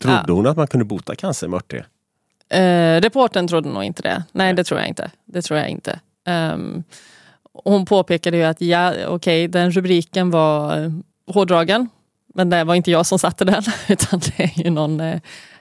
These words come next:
Speaker 2: utan det är ju någon redigerare. Men, eh,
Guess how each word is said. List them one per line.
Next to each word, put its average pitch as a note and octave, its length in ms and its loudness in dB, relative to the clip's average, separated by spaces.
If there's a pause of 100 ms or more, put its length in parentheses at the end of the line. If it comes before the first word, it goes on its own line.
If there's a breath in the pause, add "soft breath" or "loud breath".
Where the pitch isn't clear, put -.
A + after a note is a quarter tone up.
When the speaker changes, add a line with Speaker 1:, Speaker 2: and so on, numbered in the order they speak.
Speaker 2:
utan F#3 260 0
det F3+ 60 2
är E3+ 60 4
ju D#3+ 100 2
någon D#3 320 0
redigerare. F3+ 680 2 (580 loud breath)
Men, F#3+ 540 2
eh, F3 440 2